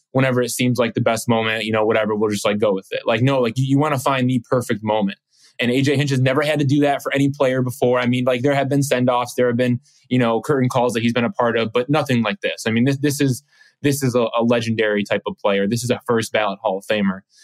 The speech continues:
And for him to not pull him off the field after the four pitch walk in the seventh inning, I, I was like, "Okay," I thought that was the perfect time. And I think a lot of fans did too. They started cheering for him, but he stays in the game to run the bases,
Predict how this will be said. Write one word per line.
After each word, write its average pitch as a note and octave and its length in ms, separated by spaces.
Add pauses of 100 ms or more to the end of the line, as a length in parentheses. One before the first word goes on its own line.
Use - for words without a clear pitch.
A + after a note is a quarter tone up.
(180)
And G#2+ 580 (680)
for C#3 80
him F3 180
to D3+ 60
not C#3 300
pull D#3 180
him C#3 120
off C3 180
the C#3 80
field B2+ 260
after B2 300
the - 80
four B2 240
pitch A#2+ 220
walk A2+ 280
in A2+ 60
the A2 80
seventh A#2 380
inning, A#2+ 400
I, A2 180
I A#2 40
was A#2 180
like, A2+ 160 (180)
"Okay," A#2+ 260
I A#2+ 80
thought A#2+ 200
that B2+ 160
was B2 100
the A#2+ 80
perfect B2+ 340
time. C3 440 (260)
And C3 80
I - 20
think C#3 140
a C#3 40
lot F3 140
of G3+ 80
fans B2 240
did B2 220
too. G3+ 100
They A#2 120
started A2 240
cheering E3+ 280
for D#3 280
him, D#3 200 (280)
but C3+ 60
he C3 40
stays C#3+ 260
in F3+ 100
the E3+ 60
game D3 260
to C#3+ 60
run C#3 180
the D3 60
bases, A#2+ 600